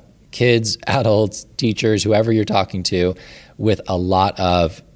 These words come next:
we'll call it baggage, a lot of past experiences coming in around money that you have to kind of dig into, which is why usually I start with, "What's your money story?" So what have, what have you experienced about money already? What lessons have you learned about it? What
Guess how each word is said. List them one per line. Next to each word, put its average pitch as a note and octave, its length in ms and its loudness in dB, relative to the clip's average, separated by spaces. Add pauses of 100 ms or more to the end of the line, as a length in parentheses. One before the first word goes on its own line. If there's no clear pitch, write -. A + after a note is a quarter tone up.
(160)
we'll A2+ 100 -4
call C3+ 200 0
it G2 120 -4
baggage, A#2 400 0
a F#2 60 0
lot G#2+ 180 0
of - 160 -2
past G#2 320 -2
experiences G2+ 640 -4
coming E2+ 300 -6
in F2 160 -2
around F2+ 360 -2
money E2+ 220 -2
that D#2 180 -6
you F#2 60 -6
have D#2+ 220 -8
to G2+ 80 -10
kind F2+ 180 -6
of E2 140 -8
dig F2+ 200 -4
into, E2 520 -4 (160)
which D#2 180 -8
is D2+ 80 -6
why F2+ 180 0
usually E2 420 0
I E2 80 -2
start D#2 300 -4
with, D#2 160 -6
"What's D#2+ 220 -4
your E2 60 -4
money D2+ 200 -2
story?" D2+ 540 -2
So D2+ 180 -8
what E2 300 -2
have, D#2+ 440 -6
what G2+ 140 0
have G#2 280 0
you F#2 100 2
experienced D#2+ 460 -2
about E2 160 -2
money D#2+ 240 -4
already? D2 320 -2
What F2+ 240 -8
lessons E2+ 400 -4
have E2+ 120 -8
you D#2+ 120 -6
learned D2 260 -6
about C#2 260 -2
it? C2+ 220 -8
What F2 220 -8